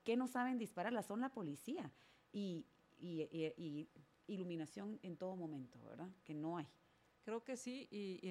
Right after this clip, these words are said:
Speaker 2: irnos apoderando de los espacios propios. Y creo que una forma, y ya, ya me están mandando a corte, y tienes toda la razón, Jaycee, vamos a ir a corte.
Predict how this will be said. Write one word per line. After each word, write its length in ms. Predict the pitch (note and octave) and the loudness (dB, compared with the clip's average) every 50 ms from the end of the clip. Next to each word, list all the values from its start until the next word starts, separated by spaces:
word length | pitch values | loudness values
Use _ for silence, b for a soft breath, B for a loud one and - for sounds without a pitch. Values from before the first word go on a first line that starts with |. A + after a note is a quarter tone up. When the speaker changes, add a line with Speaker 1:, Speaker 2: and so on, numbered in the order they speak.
| F3+ F3+ | 0 0
Speaker 2:
irnos 260 | F3+ F3+ G3+ G#3+ - | 0 -2 -4 -2 -4
apoderando 600 | A#3+ F#3+ F#3+ F3+ E3 D#3 D#3 E3 E3+ F3 F3+ F#3+ E3+ | -4 -2 0 0 2 2 2 0 -2 -2 -4 -4 -4
de 160 | E3 D#3+ D#3+ | -4 -4 -4
los 240 | D#3 E3 D#3 D3 - | -4 -6 -6 -6 -8
espacios 420 | D#3 - - E3+ D#3+ - F#3+ F3 | -10 -8 -6 -8 -6 -6 -8 -12
propios. 460 | - - F3+ F3 - G#3 A#3 B3+ - - B B B B B B B | -8 -6 -6 -4 -2 -4 -4 -4 -6 -12 B B B B B B B
Y 80 | - F3 | -8 -4
creo 180 | - G3 F#3+ | -2 -2 -2
que 80 | - A3 | -2 -4
una 140 | G3 G3+ F#3+ | -4 -4 -4
forma, 280 | - G#3+ G3 G3 G3 | -4 -4 -4 -2 -2
y 60 | F3 E3 | -2 -2
ya, 180 | E3+ E3+ F3 - - | -2 -2 -4 -6 -8
ya 120 | F3 F3 | -10 -10
me 80 | E3+ F3 | -10 -10
están 180 | - - F3 | -12 -10 -10
mandando 320 | E3+ E3+ E3 D#3+ E3 E3+ E3+ | -10 -8 -8 -10 -10 -10 -10
a 80 | D#3+ | -10
corte, 340 | - E3+ E3 - - B3+ C4 - | -8 -10 -8 -6 -8 -8 -6 -8
y 80 | F3+ D#3 | -8 -2
tienes 280 | - D#3+ D#3+ D#3 D3 | 0 0 0 0 -2
toda 200 | - - E3+ E3+ | -2 -2 -2 0
la 100 | E3+ D#3+ | 0 -2
razón, 460 | D#3 D3 C#3+ - F3 E3+ F#3 G3 F#3 E3+ | -2 -4 -6 -8 -8 -8 -8 -8 -8 -6
Jaycee, 340 | F3+ F3+ F3+ F3+ B3 B3 A#3+ - | -6 -6 -4 -6 -8 -8 -8 -6
vamos 180 | F3 E3+ E3+ F3 | -6 -6 -4 -4
a 40 | F#3 | -4
ir 60 | F3 | -4
a 60 | E3 | -4
corte. 260 | - F3 F3+ - B3+ | -4 -6 -6 -6 -10